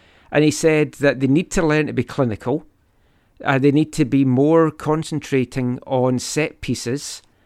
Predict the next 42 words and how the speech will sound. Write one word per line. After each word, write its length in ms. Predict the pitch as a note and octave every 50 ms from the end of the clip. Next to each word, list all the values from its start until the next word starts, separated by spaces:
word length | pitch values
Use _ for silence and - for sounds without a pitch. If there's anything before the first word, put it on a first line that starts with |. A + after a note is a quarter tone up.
| _ _ _ -
and 560 | - C3 B2+ C3 C3 B2+ B2+ B2+ - - - - G2+ G2+ - - -
what 160 | D3+ C#3+ C#3+
they're 100 | D3 C3+
doing 260 | G#2 B2 C3 C3 C3
in 80 | B2+ B2
the 80 | A#2+
last 300 | A#2 A#2+ B2 C3 - -
thirty 320 | - - B2+ B2 A#2+ - A2
yards. 640 | A2 G2+ F#2 F2+ F#2 A2+ C#3 - - - - - _ _ _ _ _ _ _
He 100 | - C#3
was 120 | C#3 C#3+ C3
frustrated 840 | - D3+ C3 - - - E3 F3+ G#3 G#3+ - - G3 F#3 C#3+ - - _ -
by 600 | D3+ C3+ B2+ B2+ C3 C3+ C3+ C3+ C3+ B2+ B2 - _ _ _ _
San 340 | - - - D#3 C#3 C#3+ C#3
Jose's 420 | C#3 C#3 G#2+ C3 C3+ C#3 C3+ A2+
aggression. 640 | A#2+ G#2+ F#2 - A2+ B2+ C#3+ D#3 - - A2+ E2+ C#2+ - _ _ _ _ _ _ _ _
So 160 | - - D3
if 100 | C#3 -
the 80 | - C3
Whitecaps 500 | A#2 D#3 F#3 E3 - E3+ D#3+ C#3+ A#2+ A#2
want 400 | A2+ A2 A#2 B2+ C#3+ D#3 D3 D3
to 100 | - D3
try 320 | D3 - - C#3 C3 C3
and 140 | C3+ C3 B2
get 240 | C3 B2 B2+ - -
under 320 | C#3 C3+ C3+ C3 B2+ B2+
their 140 | A2+ A#2 G#2+
skin, 560 | - - - D3 C#3+ C3+ B2 A#2 A2+ A2+ A#2 - -
show 320 | - - - - D3+ D3+ C#3+
a 40 |
little 220 | C3 C3 C#3 A#2+ C3+
bit 120 | B2+ C#3+
of 120 | G#2+ - B2+
aggression, 640 | A2+ - A#2 C3+ D#3+ F3 - - B2 A#2+ C#3 - _ _ _ _ _ _ -
not 280 | B2+ C3+ D#3 E3+ -
sure 380 | - - - - D#3 D#3+ E3 D3+
we 160 | C3 D3 C#3
have 360 | A2+ G#2 B2 B2+ C3+ C3 A#2+
the 80 | B2+ B2
players, 640 | - - - C#3+ C3 C3 C3 C3 B2+ A#2+ G2+ - -
though, 260 | B2 C3 B2+ B2 B2
that, 320 | A#2 A#2+ A#2+ A#2+ - -